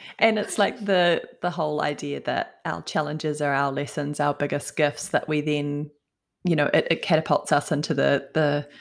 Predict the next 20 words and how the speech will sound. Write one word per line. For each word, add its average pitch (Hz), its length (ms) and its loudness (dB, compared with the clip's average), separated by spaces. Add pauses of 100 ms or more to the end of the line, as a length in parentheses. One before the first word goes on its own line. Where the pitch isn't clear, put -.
(960)
best 160 260 2
version 160 320 4
of 143 80 0
ourselves 185 560 6
or 160 80 2
the 160 120 2
person 160 320 0
that 147 120 -2
we're 160 100 0
meant 156 260 -4
to 165 100 0
be. 151 360 2
And 156 200 2
that 147 220 -2 (320)
I 175 180 6
also 175 340 2
see 160 240 0
it 156 140 2
as 151 480 -4 (120)
a, 175 140 2